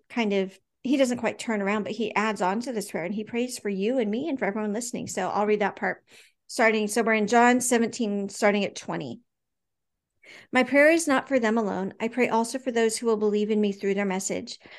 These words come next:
that all of them may be one, Father, just as you are in me and I am in you.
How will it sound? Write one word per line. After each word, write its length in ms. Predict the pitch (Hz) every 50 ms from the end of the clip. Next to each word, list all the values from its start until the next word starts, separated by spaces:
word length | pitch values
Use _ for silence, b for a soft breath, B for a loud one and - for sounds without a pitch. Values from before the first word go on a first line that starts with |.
| B B _ -
that 100 | - -
all 180 | - 220 226 247
of 100 | 262 262
them 220 | 269 269 262 262
may 160 | 247 233 226 220
be 120 | 233 226
one, 260 | 208 208 190 190 190
Father, 360 | 190 - 165 175 180 170 175
just 280 | 180 - 208 214 208 -
as 160 | 214 208 214 208
you 240 | 214 220 233 233
are 160 | - 240 247 247
in 160 | 262 262 247
me 260 | 214 196 190 190 -
and 140 | - 196 185
I 200 | - 190 196 190
am 200 | 196 196 202 202
in 100 | 208 208
you. 300 | 202 180 - - - 233